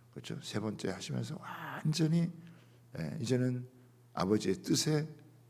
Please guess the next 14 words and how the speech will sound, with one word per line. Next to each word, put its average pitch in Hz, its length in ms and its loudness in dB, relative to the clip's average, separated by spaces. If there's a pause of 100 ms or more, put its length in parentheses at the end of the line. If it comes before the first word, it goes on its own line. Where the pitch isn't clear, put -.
자신을 107 420 0
완전히 160 680 4
묶어매고, - 840 -2 (560)
이제는 90 280 2
완전히 147 420 8
철저하게 131 480 2
복종을 98 400 -2
하고, 135 480 -2 (440)
아버지의 - 560 -8
뜻대로, - 520 -10 (760)
아버지의 127 640 0 (400)
그 147 100 4
원하시는 135 520 0
뜻대로, - 400 -6